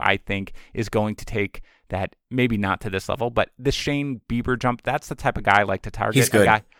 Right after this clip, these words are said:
Speaker 1: a guy who's a good minor league, very good minor league pitcher, comes up, does well in the majors, but doesn't completely blow everybody away. And then I think the next year they take that jump.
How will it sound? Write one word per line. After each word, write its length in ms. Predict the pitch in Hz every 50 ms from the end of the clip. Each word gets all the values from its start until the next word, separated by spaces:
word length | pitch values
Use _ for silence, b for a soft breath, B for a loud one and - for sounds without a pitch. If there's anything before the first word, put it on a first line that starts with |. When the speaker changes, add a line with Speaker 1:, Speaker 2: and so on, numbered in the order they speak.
| _ _ -
Speaker 1:
a 100 | 113 110
guy 240 | 120 117 117 123 123
who's 300 | 117 127 120 107 - -
a 60 | - 113
good 240 | 90 117 123 127
minor 260 | 135 123 123 127 123 120
league, 220 | 117 113 - -
very 260 | 117 110 110 120 131
good 120 | 123 131 123
minor 260 | 120 120 120 120 117
league 140 | 113 107 -
pitcher, 260 | 120 110 - 113 107
comes 340 | - - - 117 123 117 113
up, 200 | 110 110 - b b b b b -
does 260 | - 117 110 113 104
well 280 | 107 104 113 117 127 139
in 80 | 139 143
the 40 | 143
majors, 360 | 143 135 135 131 143 143 -
but 180 | - - 107 -
doesn't 340 | 123 117 110 113 107 - -
completely 640 | - - 110 101 - - - 143 151 - 143 165 143
blow 240 | 139 143 135 135
everybody 360 | 135 131 135 135 135 131 131 131
away. 280 | 131 135 131 135 135
And 160 | - 117 117
then 80 | 117 113
I 80 | 104 104
think 240 | - 117 107 95
the 100 | - 101
next 320 | 104 104 101 104 - - -
year 120 | 101 101
they 100 | 95 92
take 220 | - - 101 - -
that 140 | 98 95
jump. 180 | - 101 101